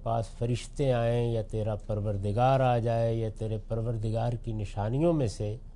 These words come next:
کوئی خاص نشانی ظاہر ہو جائے؟ تو یہ فرمایا تھا کہ جس دن تیرے پروردگار کی نشانیوں میں سے اس طرح کی کوئی نشانی ظاہر ہو جائے گی، اس دن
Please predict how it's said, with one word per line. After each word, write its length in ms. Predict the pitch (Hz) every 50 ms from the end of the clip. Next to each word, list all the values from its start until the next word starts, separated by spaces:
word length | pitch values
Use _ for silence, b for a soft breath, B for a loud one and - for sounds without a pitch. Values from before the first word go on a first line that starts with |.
| B B B B B B B B B - - - -
کوئی 260 | - 127 127 127 127 120 -
خاص 560 | - - 110 117 123 135 139 143 131 - -
نشانی 500 | 120 101 - - 98 101 104 110 110 113 101
ظاہر 340 | 95 104 92 95 101 92
ہو 160 | 80 85 82 82
جائے؟ 280 | 85 82 82 90 98 98 - - - - - - B B B B B B B B B B B B - -
تو 60 | - 110
یہ 180 | 113 131 135 117 -
فرمایا 420 | - 113 107 104 107 117 135 151 151
تھا 200 | 135 131 131 139
کہ 180 | 139 135 147 127
جس 300 | 110 113 135 127 - - -
دن 160 | 175 180 170 127
تیرے 240 | - 143 139 143 139 135 -
پروردگار 720 | - 120 120 123 135 147 131 120 123 117 110 117 123 135 127 123 -
کی 140 | - 127 120
نشانیوں 600 | 113 101 - - 107 104 110 123 139 156 160 156
میں 140 | 156 156 143
سے 220 | - - - 117 147
اس 160 | 135 - - -
طرح 200 | 185 190 202 208 196 208
کی 100 | 220 196
کوئی 260 | - - 160 151 143
نشانی 480 | 127 113 - - 113 110 113 127 127 117
ظاہر 320 | 104 110 107 98 117 113
ہو 140 | 92 92 92
جائے 340 | 87 95 98 120 143 160 147
گی، 160 | 120 104 98 110 - - - - - B B B B B B B B B B B B B - - -
اس 240 | 143 147 139 - 147
دن 300 | 147 151 180 185 185